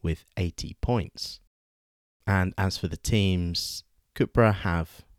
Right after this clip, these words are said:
no points. They are in eleventh. Maserati are tenth with three points. Nissan are ninth with eleven. Nio are eighth with eleven as well. Mahindra are seventh with twenty-six points.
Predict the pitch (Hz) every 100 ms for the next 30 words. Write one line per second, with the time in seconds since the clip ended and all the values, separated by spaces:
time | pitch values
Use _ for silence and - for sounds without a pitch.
0 | - 95 92 - 87 80 - 90 82 78
1 | 71 87 80 95 107 104 - - 104 101
2 | 98 92 85 - 82 - 80 - - 120
3 | 113 - - - 139 131 147 127 - -
4 | _ _ _ _ _ _ _ 123 139 98
5 | 82 76 82 90 82 - 76 80 104 117
6 | 113 - _ _ _ _ - 101 117 87
7 | 85 - 82 78 104 107 - - 82 -
8 | _ - 87 82 76 - 87 95 95 82
9 | - _ _ _ _ _ _ _ _ 95
10 | 90 147 123 104 87 - 110 107 - -
11 | 85 - - 85 78 - 127 - - 117
12 | 110 - -